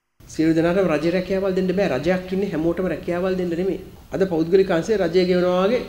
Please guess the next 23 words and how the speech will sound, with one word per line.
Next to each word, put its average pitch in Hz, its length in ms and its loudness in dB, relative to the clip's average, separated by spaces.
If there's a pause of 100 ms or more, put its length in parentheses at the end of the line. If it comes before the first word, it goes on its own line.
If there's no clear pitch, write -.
(120)
දහ 156 160 -2
ගුණයක් 208 360 4
පඩි 202 180 0
ගෙවනවා. - 340 -2 (640)
විශ්වවිද්‍යාලයට 151 680 -2
ගිහිලා 147 260 0 (340)
උපාධියක් 147 520 -2
අරගෙන 156 220 0
ඊට 160 160 0
පස්සේ 170 200 -2 (120)
පාරවල් 147 380 2
ගානේ 143 280 0
ඉඳගෙන 143 280 2 (300)
අපිට 160 240 -4
රස්සාවල් 151 440 2
දෙන්න, 151 140 0
රස්සාවල් 151 420 -2
දෙන්න, 147 140 -4
රස්සාවල් 143 420 -4
දෙන්න 139 160 -4
කියලා 143 220 -6
කෑ 131 140 -6
ගැහුවට 143 320 -4